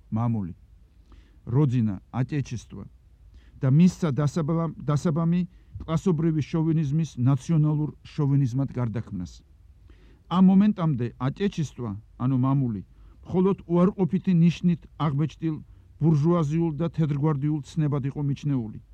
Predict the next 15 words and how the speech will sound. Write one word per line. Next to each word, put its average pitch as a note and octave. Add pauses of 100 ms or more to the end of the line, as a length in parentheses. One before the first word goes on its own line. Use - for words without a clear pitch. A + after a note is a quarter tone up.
(600)
პროლეტარიატს E3 (120)
სამშობლო D3+
არ D3+
გააჩნიას D3 (460)
კლასიკური C#3+
იდეოლოგიური C3
დებულების A#2
თანახმად. G#2+ (680)
ხოლო F3
ათასცხრასოცდათოთხმეტი E3+
წლიდან E3
კი F#3
ეს D3+
ცნება, D#3 (300)
ვიმეორებ, D3+